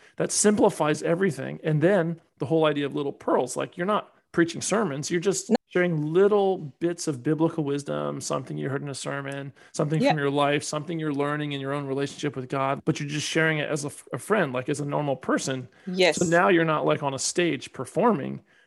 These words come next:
Speaker 1: You're just
Speaker 2: That's
Speaker 1: an
Speaker 2: right.
Speaker 1: individual living your life and being who you really are.
Speaker 2: And God will give you wisdom. If you pray for wisdom, God will give you wisdom when to share, how to share those pearls. Because, like I said, the easiest one is praying for someone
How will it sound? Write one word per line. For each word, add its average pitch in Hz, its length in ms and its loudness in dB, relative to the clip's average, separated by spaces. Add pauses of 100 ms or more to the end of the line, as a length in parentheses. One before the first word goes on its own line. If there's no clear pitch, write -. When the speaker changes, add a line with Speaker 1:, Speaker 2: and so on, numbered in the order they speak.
(100)
Speaker 1:
You're 160 80 0
just 175 160 6
Speaker 2:
That's 165 100 2
Speaker 1:
an - 20 8
Speaker 2:
right. 180 200 8
Speaker 1:
individual 143 320 -2
living 139 320 -2
your 123 140 -6
life 147 500 0 (140)
and 139 380 -4 (240)
being 156 240 6
who 143 100 4
you 139 220 2
really 135 260 -2
are. 139 400 -2
Speaker 2:
And 214 180 6
God 240 300 6
will 285 180 0 (200)
give 190 180 -4
you 196 160 -2
wisdom. 170 720 -2
If - 160 -10
you 214 80 4
pray 262 220 4
for 233 100 6
wisdom, 196 240 4
God 202 220 6
will 302 60 4
give 226 160 2
you 196 100 4
wisdom 175 380 2
when 180 180 0
to - 160 -8
share, 170 320 0
how 190 180 2
to 180 80 -4
share 175 240 -2
those 196 220 -2
pearls. - 260 -10
Because, 180 340 -2 (460)
like 247 220 4
I 196 60 4
said, 185 260 -4
the 175 120 -2
easiest 202 380 -4
one 160 140 -6
is 151 180 -6
praying 170 340 -4
for 165 100 -12
someone - 440 -8